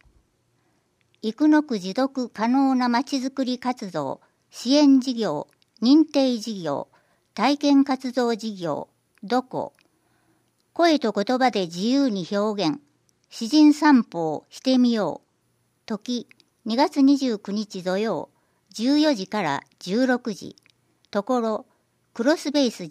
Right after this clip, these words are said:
務所、桃谷四の五の十五。講師、小泉あさみさん、大阪大学大学院。内容、みんなで詩人になって街を散歩してみましょう。見つけた物事を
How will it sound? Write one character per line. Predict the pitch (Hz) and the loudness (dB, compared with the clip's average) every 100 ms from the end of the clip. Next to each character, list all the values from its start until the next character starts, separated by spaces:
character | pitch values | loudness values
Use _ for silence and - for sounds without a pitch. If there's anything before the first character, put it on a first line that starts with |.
| 170 | -8
務 | 202 | -6
所、 | 208 - 175 - _ _ _ _ _ _ 196 | -6 -6 -8 -8 _ _ _ _ _ _ -4
桃 | 220 277 | 2 2
谷 | 269 233 214 - - | 2 -2 -4 -10 -6
四 | 240 311 262 | 2 6 4
の | 190 175 | 2 -4
五 | 240 | -2
の | 208 147 - _ | -2 -4 -6 _
十 | - 269 185 | -2 -2 -2
五。 | 151 160 - _ _ _ _ _ _ | -6 -8 -8 _ _ _ _ _ _
講 | 302 277 | 0 0
師、 | 214 - 151 - _ _ _ _ _ - | -2 -8 -16 -18 _ _ _ _ _ -4
小 | 240 | 0
泉 | 311 285 202 175 - | 0 -2 -6 -6 -6
あ | 175 | -6
さ | 240 254 | 0 0
み | 233 | 0
さ | 214 180 | -4 -6
ん、 | 170 _ _ _ _ - | -8 _ _ _ _ -2
大 | 254 | 0
阪 | 349 302 285 | 0 -2 -2
大 | 269 269 220 | 0 0 -2
学 | 165 165 | -6 -4
大 | 160 196 240 | -2 -2 0
学 | 233 240 190 | -4 -4 -4
院。 | 143 - _ _ _ _ _ - | -4 -8 _ _ _ _ _ -4
内 | 190 233 240 | 0 0 0
容、 | 233 208 190 - _ _ _ _ _ _ _ - | -2 -4 -6 -10 _ _ _ _ _ _ _ -2
み | 233 | 4
ん | 285 | 8
な | 294 | 6
で | 262 | 4
詩 | 220 196 | -2 -2
人 | 277 285 | 4 6
に | 277 | 6
な | 269 | 4
っ | 294 | 2
て | - 160 | -4 -4
街 | 165 226 - 240 | -4 -6 -4 -2
を | 220 - | -2 -6
散 | - 226 277 | 0 4 4
歩 | 294 | 2
し | 294 | -2
て | 262 | -2
み | 240 | 0
ま | 240 277 | 0 -2
し | - 196 | -2 -4
ょ | 120 - | -6 -10
う。 | _ _ _ _ _ - 220 | _ _ _ _ _ -8 -8
見 | |
つ | - | -4
け | 320 294 | -4 0
た | 247 | 0
物 | 202 233 | 0 -2
事 | 226 233 175 147 | -2 -4 -4 -4
を | 139 | -6